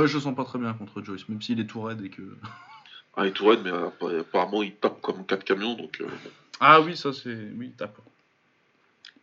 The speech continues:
Speaker 1: Et sinon,
Speaker 2: Ouais,
Speaker 1: il y a
Speaker 2: ouais.
Speaker 1: Karim Achour, euh, en français qui boxe là-bas, euh, contre, euh, un certain Liam Williams.
Speaker 2: Ah, Achour, j'aime bien.
Speaker 1: Ouais, moi,
Speaker 2: Ouais,
Speaker 1: j'aime
Speaker 2: c'est
Speaker 1: bien Achour.
Speaker 2: Ouais, bah, j'ai essayé de me mettre devant la carte, euh, complète, alors.
Speaker 1: Ouais,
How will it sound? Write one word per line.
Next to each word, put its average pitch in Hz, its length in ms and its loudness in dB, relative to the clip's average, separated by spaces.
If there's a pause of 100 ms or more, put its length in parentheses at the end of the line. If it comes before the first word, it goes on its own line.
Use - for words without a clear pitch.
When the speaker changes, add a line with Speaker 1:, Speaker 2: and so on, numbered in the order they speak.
(640)
Speaker 1:
Et 156 80 4
sinon, 196 180 4
Speaker 2:
Ouais, 202 80 8
Speaker 1:
il - 20 8
y - 0 -
a - 40 -
Speaker 2:
ouais. - 20 -2
Speaker 1:
Karim 180 260 2
Achour, 160 400 -2
euh, 127 100 0
en 120 80 -2
français 120 320 -10
qui 113 120 -10
boxe 104 200 -12
là-bas, 107 140 -10
euh, 95 340 -12
contre, 98 260 -14
euh, 104 220 -10
un 110 40 -16
certain 107 320 -14
Liam 113 260 -8
Williams. 123 560 -10 (320)
Speaker 2:
Ah, 190 160 4
Achour, 165 240 0
j'aime - 120 -4
bien. 190 180 -4 (160)
Speaker 1:
Ouais, 190 120 -4
moi, 202 40 -4
Speaker 2:
Ouais, 165 80 -4
Speaker 1:
j'aime 131 80 -2
Speaker 2:
c'est 143 60 -4
Speaker 1:
bien 180 120 -6
Achour. 127 280 -12 (460)
Speaker 2:
Ouais, 87 220 -2
bah, 98 60 2
j'ai 92 140 -2
essayé 101 280 -2
de 101 60 -6
me 98 100 4
mettre 101 160 2
devant 92 200 4
la 95 80 2
carte, - 280 -6
euh, 85 80 -2
complète, - 440 -8
alors. - 180 -8
Speaker 1:
Ouais, 127 140 -4